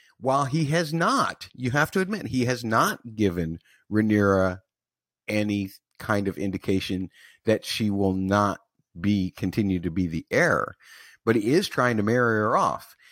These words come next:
And so I can see how Rhaenyra would, you know, construe that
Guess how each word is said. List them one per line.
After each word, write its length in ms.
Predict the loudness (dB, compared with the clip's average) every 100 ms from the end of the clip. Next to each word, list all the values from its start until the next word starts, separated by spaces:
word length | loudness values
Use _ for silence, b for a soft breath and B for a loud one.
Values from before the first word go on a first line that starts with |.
| b
And 120 | -4
so 140 | 0 0
I 100 | 0
can 140 | -2
see 180 | -2 -2
how 160 | 0 0
Rhaenyra 600 | 0 0 2 2 2 0
would, 520 | 0 2 2 0 -8 -18 _ _ _ _ _ _ _ _ _ _ _ _ _ _ _
you 100 | 0
know, 200 | 0 -2 -10 _ _
construe 680 | -4 0 0 -2 0 0 2
that 340 | 2 2 0